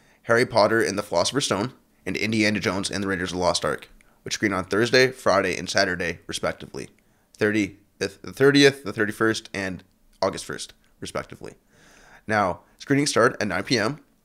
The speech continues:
or whenever the sun sets after that, and the gates open at eight fifteen P M. The Mansfield Outdoor Center is located at nine three seven three six five Airport Road in Mulmer,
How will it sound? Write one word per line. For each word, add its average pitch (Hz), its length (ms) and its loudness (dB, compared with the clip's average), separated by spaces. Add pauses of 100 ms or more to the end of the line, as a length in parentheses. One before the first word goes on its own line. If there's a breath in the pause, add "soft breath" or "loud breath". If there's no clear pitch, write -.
or 107 60 2
whenever 92 260 0
the 107 60 -6
sun 104 180 -2
sets - 260 2
after - 240 -2
that, 73 260 -4 (640 soft breath)
and 104 460 -2
the 92 60 -2
gates 95 280 -2
open 92 240 -2
at 104 140 -2
eight 95 120 -2
fifteen 117 460 0 (320)
P - 140 -10
M. 67 140 -10 (840 soft breath)
The 113 80 -2
Mansfield 127 340 4
Outdoor 127 280 6
Center 98 260 0
is 104 180 -4
located 95 300 2
at 73 140 0
nine 87 200 -2
three 120 160 0
seven 107 420 2 (120)
three 104 160 -2
six 113 200 0
five 85 400 2 (540 soft breath)
Airport - 300 4
Road 87 340 0
in 92 80 -2
Mulmer, 90 400 0